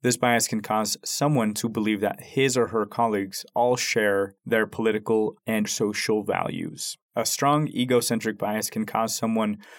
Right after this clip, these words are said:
who did something embarrassing a few days ago to overestimate the likelihood that others remember it now. This bias can cause someone to think that they were the key player in past events,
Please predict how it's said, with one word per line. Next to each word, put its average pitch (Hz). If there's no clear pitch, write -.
who 123
did 117
something 107
embarrassing 104
a 101
few 101
days 104
ago 139
to -
overestimate 113
the 98
likelihood 101
that 95
others 104
remember 95
it -
now. 64
This 120
bias 127
can 113
cause 113
someone 113
to 110
think 127
that 113
they 110
were 107
the 101
key 120
player 113
in 104
past 110
events, 107